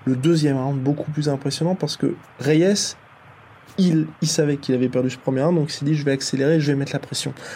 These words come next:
Directement, il arrive, il touche, certes, mais vous avez une collision entre deux hommes, et sauf que là, sauf que là, eh ben,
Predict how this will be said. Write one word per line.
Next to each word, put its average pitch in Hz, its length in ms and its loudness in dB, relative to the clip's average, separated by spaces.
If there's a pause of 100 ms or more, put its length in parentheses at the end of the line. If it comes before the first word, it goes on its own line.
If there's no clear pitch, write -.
(160)
Directement, 170 560 0
il 147 120 0
arrive, 165 280 0 (200)
il 180 140 2
touche, 175 480 -2
certes, - 680 -4
mais 147 180 2
vous 175 180 2
avez 143 140 0
une 147 100 -2
collision 139 400 -2
entre 135 220 -4
deux 127 160 -4
hommes, 165 160 0
et 165 40 -2
sauf - 200 -8
que - 120 -8
là, 165 200 -2 (460)
sauf 156 320 -6
que - 140 -6
là, 151 260 -4 (1700)
eh 131 80 2
ben, 113 160 -4